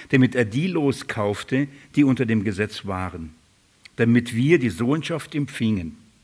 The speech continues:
Lass uns miteinander beten und ich mach den Abschluss. Jesus Christus,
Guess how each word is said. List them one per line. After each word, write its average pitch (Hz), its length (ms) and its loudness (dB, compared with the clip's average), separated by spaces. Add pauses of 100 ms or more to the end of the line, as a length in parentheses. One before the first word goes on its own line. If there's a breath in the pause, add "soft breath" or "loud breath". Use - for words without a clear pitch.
(1080 loud breath)
Lass 147 180 -2
uns 135 140 0
miteinander 117 380 2
beten 113 420 0 (300 loud breath)
und 104 160 -8
ich 104 160 -8
mach 90 200 -8
den 85 160 -12
Abschluss. - 500 -18 (3500 soft breath)
Jesus 117 320 0
Christus, 120 560 0